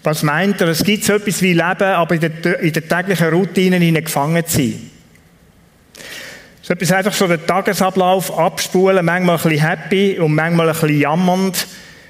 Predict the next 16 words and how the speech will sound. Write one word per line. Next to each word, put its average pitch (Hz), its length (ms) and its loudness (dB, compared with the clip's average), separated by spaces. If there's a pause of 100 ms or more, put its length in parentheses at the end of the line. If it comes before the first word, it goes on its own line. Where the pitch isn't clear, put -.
(160)
So 180 240 0
wie 208 120 2
viele, 214 260 2
wie 196 480 0
ich 165 120 0
auch, 180 220 2
zwischendurch 180 560 0
unterwegs 156 540 0
sind. 127 380 -2 (2250)
Nicht 214 240 0
achtend 196 560 0
auf 165 200 0
das, 180 460 0
was 165 120 0
eigentlich 170 520 -2
passiert. 147 800 -2